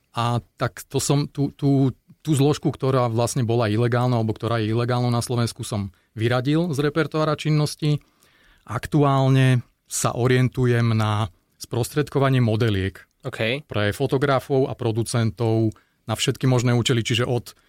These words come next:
Speaker 1: od, povedzme, toho takzvaného T F P, že, že dohoda, modelka poskytne svoj čas, fotografu nafotí, vymenia si fotky a niečo podobné, cez glamour, akty, až po, až po porno vlastne.
Speaker 2: OK.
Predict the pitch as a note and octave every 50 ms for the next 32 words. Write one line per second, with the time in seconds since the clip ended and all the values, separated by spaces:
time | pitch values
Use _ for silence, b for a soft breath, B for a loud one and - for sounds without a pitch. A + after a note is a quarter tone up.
0 | b b b b - B2 G2+ - - A#2 B2 A#2+ A2+ B2+ A#2+ A#2+ - - A#2+ G#2+
1 | A#2+ A2+ A2+ - B2+ A2+ A2 A2+ A#2+ A#2+ A#2+ A2+ B2 A2 - A#2+ A#2 C3 C3 A#2+
2 | - - _ C3 A#2+ A#2+ B2 A#2 A2 A2+ A2+ A#2 B2 - A#2 A2 A#2+ A2+ A2+ A2
3 | - - - G3+ - - A#3 F#3+ E3+ D#3 C3+ B2 B2 A2+ B2 B2 A#2 B2+ A#2+ A#2
4 | B2 - - _ _ _ _ _ - - - - _ _ - E3+ C#3 C#3 C3 C3+
5 | C3 B2 - C3 A#2 - A#2+ - - - A2 A2+ A2 - B2+ A#2+ G#2+ - A#2 G#2+
6 | - - A#2+ - B2 A#2 A2+ A2+ - C3 A2+ A2 A2 - B2 A2+ - B2 A#2+ B2
7 | b b b b _ B2+ B2 B2 A#2 A2+ A2 G#2 - A#2+ - - B2 - - -
8 | C3+ C3 B2 A#2+ - A#2 C3 B2+ B2+ B2 A#2+ B2 A#2+ A#2+ A#2 b b b b b
9 | b b b b - A#2 G#2+ A2 A2+ B2+ C3 C3 C3+ C3+ C3 B2+ C3 B2 B2 C3+
10 | - B2+ C3 C3 - - - - C3 B2 A#2+ A2+ B2+ - C3 A#2 A2 - - -
11 | _ - B2 A#2 A2 A2 A2+ - A2+ - - - A#2 - - G#2 A2 A#2 C3 C#3+
12 | E3 E3+ - _ F3 D#3+ D#3 - A#2 A2+ C3+ F3 F3 F3 -